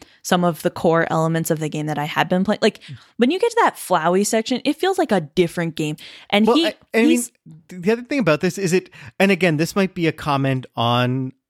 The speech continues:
Speaker 2: J R P Gs, but it does that thing where you get a very last minute lore dump.
Speaker 1: Yeah, yeah.
Speaker 2: Where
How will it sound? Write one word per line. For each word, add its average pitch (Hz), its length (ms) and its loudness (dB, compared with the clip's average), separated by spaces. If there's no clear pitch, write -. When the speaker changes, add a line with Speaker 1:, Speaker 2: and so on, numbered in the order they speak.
Speaker 2:
J 151 160 0
R 147 100 2
P 160 140 -6
Gs, 165 240 -4
but 156 160 -2
it 139 80 -2
does 165 180 0
that 185 240 -2
thing 147 260 0
where 135 140 2
you 127 160 -2
get 131 160 0
a 127 60 0
very 123 260 0
last 123 260 -2
minute 120 220 -4
lore 110 220 -4
dump. 135 360 -4
Speaker 1:
Yeah, 175 400 0
yeah. 156 200 -6
Speaker 2:
Where 135 380 2